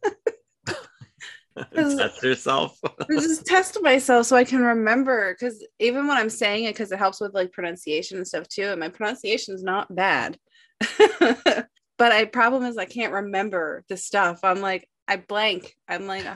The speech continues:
Speaker 1: "I know I know it." Like, if I heard it, I'd be like, "I know what you just said. Don't
Speaker 2: Mm-hmm.
Speaker 1: ask me to try to remember how,"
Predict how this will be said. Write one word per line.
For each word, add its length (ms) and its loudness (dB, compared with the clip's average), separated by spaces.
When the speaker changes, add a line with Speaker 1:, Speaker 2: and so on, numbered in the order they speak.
Speaker 1:
"I 100 -4
know 220 4
I 120 4
know 220 0
it." 200 -4
Like, 100 0
if 80 -6
I 120 2
heard 260 4
it, 260 2
I'd 320 -2
be 80 -4
like, 160 -2
"I 80 0
know 120 -2
what 100 -4
you 100 -6
just 160 -14
said. 320 0
Don't 120 2
Speaker 2:
Mm-hmm. 140 4
Speaker 1:
ask 120 -8
me 120 -6
to 80 -8
try 180 -4
to 80 -4
remember 340 -2
how," 120 -10